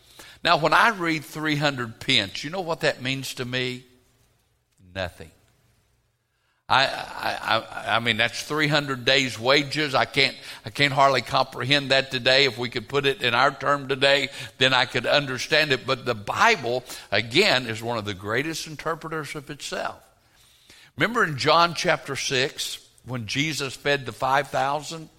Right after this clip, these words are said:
They tell us that probably twenty thousand people ate that day. Remember when he said to the disciples, "Go get bread that these may eat"? And they said, "How,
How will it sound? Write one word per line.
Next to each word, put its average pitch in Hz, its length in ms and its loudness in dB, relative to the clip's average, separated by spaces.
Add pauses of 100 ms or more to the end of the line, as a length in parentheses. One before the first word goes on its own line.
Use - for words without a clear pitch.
(400)
They 127 120 4
tell 151 300 4
us 147 160 -2
that 127 140 -6
probably 139 380 0
twenty 139 340 -4
thousand 135 480 -4
people 139 340 -4
ate 139 200 -2
that 139 240 0
day. 143 340 2 (420)
Remember 156 400 2
when 139 120 0
he 139 80 0
said 156 260 2
to 139 80 2
the 123 140 0
disciples, 135 640 0
"Go 135 180 0
get 139 260 -2
bread 135 300 0
that 123 140 -12
these 131 240 -4
may 135 160 2
eat"? 139 320 2 (240)
And 117 120 2
they 135 120 4
said, 131 240 0
"How, 151 380 2